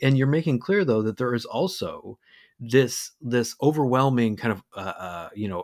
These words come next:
avalanche of plastic that comes with all of these holidays. And so, like, while you could just, like, guilt consumers, and even The Guardian is sort of guilty of this, is, like, just, like, you know,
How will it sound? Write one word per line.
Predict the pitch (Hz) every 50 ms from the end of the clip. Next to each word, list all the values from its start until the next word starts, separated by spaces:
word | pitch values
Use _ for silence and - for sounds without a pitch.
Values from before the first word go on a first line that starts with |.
| - _ _
avalanche | 107 123 135 139 139 131 123 117 113 107 -
of | 110 92 -
plastic | - - 113 131 139 135 - - 92 82 78 - _
that | 107 -
comes | - - 135 135 131
with | 135 120 - -
all | - 117 127 135 143 156
of | 143 123
these | 117 123 117 113
holidays. | - - 107 110 135 160 147 101 92 90 - 90 95 - - - - _ _ - - - - - _ _
And | 127 123
so, | - 160
like, | 147 151 143 120
while | - 139 139 143 139 135 135
you | 123 117 127 131
could | 131 - - 170 175 156
just, | 131 123 -
like, | - 98 - _ _
guilt | - 117 120 120 - - -
consumers, | - 107 95 - - 113 104 101 101 98 98 98 98 101 101 98 98 - - _ - - - _ _ _ _ _
and | 113 110 113
even | 120 135 139 139
The | 123
Guardian | 104 95 101 92 101 104 104 101 104 101
is | 101 92 -
sort | - 101 95
of | 95 87
guilty | - 104 98 92 - 107
of | 98 90 90
this, | 98 98 98 98 90 -
is, | 95 87 101
like, | 95 92 90 -
just, | - 107 - -
like, | 113 101 95 - - _ _ _ _ _ _ _ _ _ _
you | 165 135
know, | 107